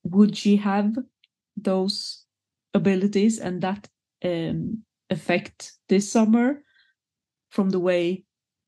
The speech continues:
she looks on the pitch right now? I don't know. But what I do know is that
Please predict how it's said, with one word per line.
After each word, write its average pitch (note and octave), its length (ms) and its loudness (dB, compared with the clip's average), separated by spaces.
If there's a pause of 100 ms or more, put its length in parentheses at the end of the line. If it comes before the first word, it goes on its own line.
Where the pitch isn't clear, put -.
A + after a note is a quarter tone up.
(120)
she - 180 0
looks F#3+ 400 0
on G#3 140 2
the G#3 80 6
pitch A3 300 -2
right G3+ 200 0
now? A3 300 0
I F3+ 140 -2
don't G#3+ 320 2
know. - 240 -8 (640)
But F#3+ 220 -4
what G3+ 140 2
I F#3+ 80 0
do A3+ 320 4
know F3+ 380 -2
is F3 300 -10
that F3 200 -8